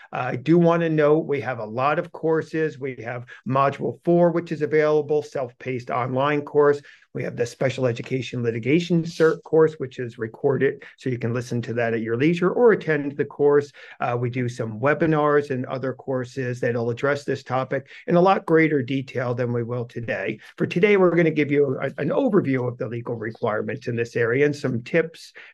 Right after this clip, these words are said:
that you can, um, you know, look into or consider when you're looking at this issue. Do wanna give you a disclaimer. I am an attorney, Gita is not, but because I'm an attorney,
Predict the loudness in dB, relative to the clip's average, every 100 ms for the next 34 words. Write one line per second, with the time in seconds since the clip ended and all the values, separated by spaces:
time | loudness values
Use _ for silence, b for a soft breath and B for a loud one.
0 | -2 0 0 -2 -2 -2 0 0 0 -2
1 | -4 -8 -4 -4 -2 -2 -2 0 -2 -2
2 | -4 -4 -4 -4 -6 -2 -2 0 -4 -4
3 | -4 -6 -8 B B -4 -2 -2 -2 -6
4 | -2 2 2 6 6 6 2 B B 2
5 | 4 4 4 4 2 2 -2 -4 -2 0
6 | 0 0 -2 -6 -4 -2 -2 -4 -4 -2
7 | -2 -4 -8 -6 -4 -4 -4 0 0 -2
8 | B B -8 -4 0 2 2 2 0 0
9 | 2 2 2 0